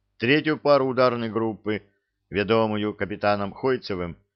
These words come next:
майор сразу не заметил. Он увидел ее только когда выровнял машину, положив ее на такой курс, чтобы помешать обнаруженной корейцами автоматической зенитной установке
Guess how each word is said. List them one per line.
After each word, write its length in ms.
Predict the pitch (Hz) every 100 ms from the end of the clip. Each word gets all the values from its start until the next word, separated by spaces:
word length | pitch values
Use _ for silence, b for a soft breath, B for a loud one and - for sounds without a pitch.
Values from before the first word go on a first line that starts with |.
| _ _
майор 500 | 90 107 131 120 110
сразу 540 | 90 78 117 120 113 110
не 120 | 113
заметил. 720 | 95 117 117 87 69 67 64 _ _ _ _ _ _ _
Он 160 | 135
увидел 380 | 147 151 147 143
ее 160 | 139 135
только 340 | 127 123 123
когда 340 | 110 113 110 113
выровнял 460 | 113 104 101 101
машину, 600 | 98 104 - 139 107 73 - _ _ _ _ _
положив 500 | 110 120 117 156 135
ее 220 | 135 127
на 140 | 107
такой 460 | 98 117 - 92 80
курс, 520 | - 147 135 - - _ _ _
чтобы 400 | - - 101 113
помешать 840 | 107 127 147 147 - 95 65 - -
обнаруженной 720 | 82 85 98 110 110 95 90
корейцами 760 | 85 98 120 123 - 85 71 - _ _ _ -
автоматической 960 | 90 - 101 104 107 104 90 87 90
зенитной 500 | 82 95 92 82 80
установке 800 | 80 - 92 110 131 - 76 69